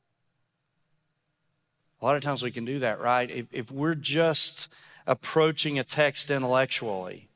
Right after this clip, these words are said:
I can do this when I study. You can do this when you study. Just to approach it intellectually so that you know what it says, you really haven't done the work. The question is, why is this text here?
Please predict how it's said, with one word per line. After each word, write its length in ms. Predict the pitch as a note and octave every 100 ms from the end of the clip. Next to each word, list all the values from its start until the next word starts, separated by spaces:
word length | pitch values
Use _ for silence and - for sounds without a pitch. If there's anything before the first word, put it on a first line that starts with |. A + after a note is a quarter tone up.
| _ _ _ _ _ _ -
I 60 | B2
can 140 | C3+
do 120 | A#2+
this 220 | A2 G#2 A2+
when 80 |
I 80 | G2
study. 460 | F#2+ - G#2 C#3 C#3+ _ _ _ _
You 80 | B2+
can 100 | C3
do 120 | A2
this 180 | G#2+ G2
when 80 | G#2
you 80 | F#2+
study. 440 | - G#2 A#2 B2 _ _ - -
Just 220 | C#3 -
to 160 | D3
approach 480 | B2+ - D#3+ F3+ E3+
it 120 | F3
intellectually 1040 | D#3+ D3+ C3+ C#3 E3+ - C3 A#2+ A#2+ A2+ G#2+ _ _ _
so 200 | - C3+
that 240 | B2 B2
you 60 | B2+
know 160 | B2+ A#2+
what 280 | A2+ B2+
it 140 | B2 -
says, 720 | - C3+ C3 G#2 G2+ - - _ _ _ _ _ _ _ _ -
you 80 | G#2+
really 240 | A#2+ F3
haven't 240 | B2+ G2+ F2+
done 140 | G2+
the 60 | F#2
work. 540 | G#2+ C3 A2+ - - _ _ _ _ _ _ _ _ _ _ _
The 80 | -
question 460 | - C#3 D3+ - C#3
is, 160 | A#2+
why 340 | G#2 G#2+ A#2+ C3+
is 180 | C3 -
this 180 | A2+
text 360 | - A2 - -
here? 320 | C3+ - -